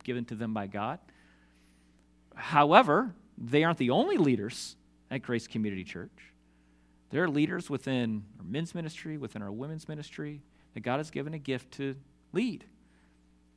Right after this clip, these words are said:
Within our S-, Sunday school ministry, within our ministry to the homeless, making, there are leaders in all of these places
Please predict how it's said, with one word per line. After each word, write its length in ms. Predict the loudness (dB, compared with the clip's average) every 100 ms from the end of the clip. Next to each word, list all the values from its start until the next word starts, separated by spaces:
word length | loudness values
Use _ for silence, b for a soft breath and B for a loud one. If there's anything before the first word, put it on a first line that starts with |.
| _ -8
Within 300 | -4 0 2
our 200 | 2 0
S-, 180 | -8 -10 -10
Sunday 320 | -4 -2 -2
school 400 | -2 0 0 0
ministry, 680 | -2 -4 -4 -4 -4 -6 -12 _ b b b b _ -14
within 360 | -10 -6 -4
our 360 | -2 -2 -2 -6
ministry 400 | -8 -8 -8 -8 -6
to 100 | -4
the 240 | -2 -4 -8 -20 _ _
homeless, 560 | -8 -6 -6 -8 -12 -20 _ -20 -12
making, 240 | -10 -6
there 260 | 0 0 0
are 140 | 0
leaders 560 | 2 2 2 0 -4 -8
in 100 | -8
all 180 | -6 -6
of 80 | -6
these 160 | -10
places 580 | -10 -10 -10 -10 -14 -16